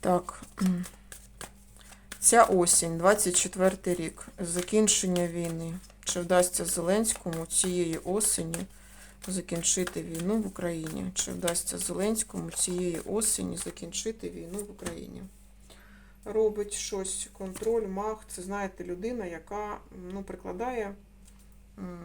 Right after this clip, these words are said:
всі чотири інструменти. Розчарований. Розчарований своїми діями і взагалі всім, що відбувається. Чи вдасться Зеленсько-, Зеленському закінчити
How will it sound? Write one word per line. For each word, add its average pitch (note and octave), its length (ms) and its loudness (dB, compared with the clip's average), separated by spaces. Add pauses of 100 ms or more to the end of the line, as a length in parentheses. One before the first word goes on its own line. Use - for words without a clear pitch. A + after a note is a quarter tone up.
(140)
всі C4 400 -2
чотири G#3 360 -2
інструменти. F3+ 640 -8 (2500)
Розчарований. E3+ 1000 -6 (400)
Розчарований F#3 920 -10
своїми F3+ 540 -6
діями G3+ 460 -6
і F3 40 -10
взагалі F#3 420 -8
всім, F#3 280 -6
що - 160 -12
відбувається. F3+ 800 -14 (1600)
Чи - 180 -10
вдасться F#3 500 -8
Зеленсько-, F#3+ 680 -8
Зеленському F#3+ 640 -4
закінчити F#3 1040 -8